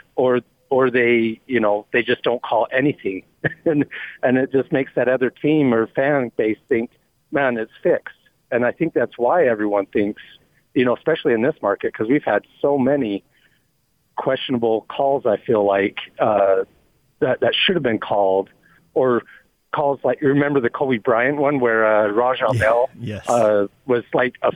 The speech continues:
Speaker 1: foot away from his arm and they called a foul? That's why everyone thinks that there's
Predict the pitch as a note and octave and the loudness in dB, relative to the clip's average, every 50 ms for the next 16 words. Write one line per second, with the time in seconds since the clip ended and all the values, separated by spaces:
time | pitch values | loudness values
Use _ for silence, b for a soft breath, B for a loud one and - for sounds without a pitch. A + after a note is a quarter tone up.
0 | - - - E3+ D#3 E3+ C3+ B2+ A#2 A2 A#2+ B2+ C3 - - C#3 A#2+ A2+ G#2+ C3+ | -6 -4 -2 0 0 0 0 -2 0 0 2 0 0 0 0 0 0 0 0 0
1 | A2 A2 B2 C3 C3 A#2 G#2+ G#2 - - C3 B2 G#2+ G2 - - G#2+ G2+ A2 B2+ | 0 2 2 0 0 0 -2 -2 -2 -2 -2 -2 -2 -4 -4 -2 0 2 2 2
2 | D#3 - b b b b _ - F3 G3+ G3 - - G3 F3+ E3+ D#3+ D3+ A#2 G#2+ | 0 -2 b b b b _ -2 -2 -2 0 0 2 2 2 2 2 0 0 0
3 | - - E3 E3 - - - - - G#2 F2+ | 0 -2 -2 -2 -2 -4 -4 0 0 0 0